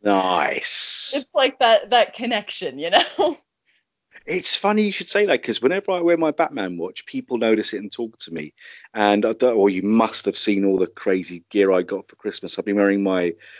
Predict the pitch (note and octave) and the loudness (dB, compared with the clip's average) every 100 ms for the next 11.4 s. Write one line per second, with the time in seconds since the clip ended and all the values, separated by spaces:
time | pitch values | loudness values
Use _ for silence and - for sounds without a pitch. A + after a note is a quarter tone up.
0 | - _ - G#2+ G#2 G2+ - F#2 E2+ - | -20 _ -8 -6 -4 -6 -4 -4 0 -2
1 | - G2+ - - - _ - F#2 - - | 2 2 2 -4 -6 _ -6 -6 -4 -6
2 | - - F#2+ F2+ F2+ F2+ E2+ - G#2 F#2 | -6 -4 0 0 -2 -6 -4 -6 -6 -4
3 | F2 F2 E2+ F2 G2 F#2 F2 F2+ E2+ F2 | -2 0 0 -2 -4 -4 -4 -4 -4 -2
4 | F2+ F2 E2+ F2 - - - - - - | -2 0 -2 -2 -8 -20 -20 -14 0 2
5 | A3 G#3 - - A2 - F3+ - F2+ - | 4 4 2 0 0 0 -2 0 0 -2
6 | A#2+ - A#3+ - - G#2+ G#2 G#2+ B2+ D#3 | -4 -2 -4 -2 2 2 4 0 2 4
7 | A2+ G#2 - A2 - - - - - F#3+ | 4 2 2 2 0 -8 -20 -8 -4 0
8 | A3+ G#3+ F#3+ C#3 C#3 D#3 C#3+ B2+ B2 - | 0 2 2 2 2 4 4 4 2 -2
9 | - E3+ - A2 G2+ C#3 F3+ - - F#2 | -4 -6 -6 -10 -6 -2 -2 -2 -4 -4
10 | F2+ - A#2 B2 - A#2+ - - G2 F2 | -6 -8 -6 -6 -6 -10 -6 -4 -4 0
11 | F#2 G3+ A3 - | 2 2 -2 -6